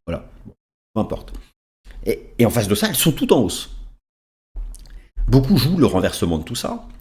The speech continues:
Euh, alors, pour, pour une raison, pour, pour, pour une raison d'abord qui peut être une raison de, de comparaison, effectivement, donc là, vous aviez la, la première année du premier mandat de Trump,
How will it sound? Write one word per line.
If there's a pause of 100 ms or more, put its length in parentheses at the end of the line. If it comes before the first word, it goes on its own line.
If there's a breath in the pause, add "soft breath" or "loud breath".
(640 soft breath)
Euh, (680)
alors,
pour,
pour
une
raison,
pour,
pour,
pour
une
raison
d'abord
qui
peut
être
une
raison
de,
de
comparaison, (480 loud breath)
effectivement,
donc
là,
vous
aviez
la, (140)
la
première
année
du
premier
mandat
de
Trump,